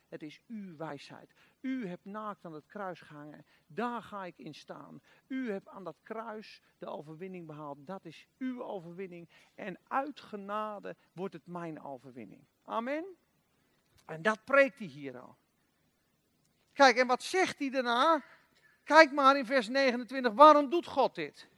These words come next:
Waarom gebruikt God het onaanzienlijke van de wereld en het verachten om, en hetgeen wat niets is, om alles wat iets is teniet te doen? Waarom? Vers negenentwintig. "Opdat geen vlees voor hem zou roemen."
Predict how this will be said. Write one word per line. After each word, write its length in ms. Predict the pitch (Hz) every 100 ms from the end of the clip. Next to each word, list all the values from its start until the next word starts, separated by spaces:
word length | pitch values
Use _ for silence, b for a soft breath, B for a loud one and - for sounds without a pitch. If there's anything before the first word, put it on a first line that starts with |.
| _ _ _ _ -
Waarom 640 | 220 339 359 359 359 359
gebruikt 440 | 269 254 285 294
God 200 | - 320
het 160 | 311 339
onaanzienlijke 840 | 403 311 269 247 - 294 339 302 233
van 160 | 220
de 60 | 233
wereld 360 | 220 302 294 277
en 120 | 247
het 120 | 226
verachten 760 | - 226 - 302 - - 302 285 b b b
om, 220 | 254 254
en 160 | 320 240
hetgeen 340 | 233 277 262
wat 120 | 226
niets 280 | 202 320 -
is, 220 | 302 233
om 260 | 294 247 220 -
alles 440 | 339 349 330 269
wat 340 | 226 247 - - -
iets 260 | 294 240
is 340 | 392 370 311 -
teniet 280 | 302 302 277
te 80 |
doen? 220 | 240 196 - b
Waarom? 480 | 302 339 311 208 139 _
Vers 280 | 330 302
negenentwintig. 720 | 233 302 262 262 247 269 196 - b b _
"Opdat 1000 | 311 349 359 349 - 175 330 349 339 -
geen 720 | - - 339 339 349 339 302
vlees 840 | 151 190 294 311 349 339 339 - -
voor 220 | 302 294
hem 460 | 277 302 339 330
zou 360 | 262 285 302 302
roemen." 580 | 302 330 311 269 196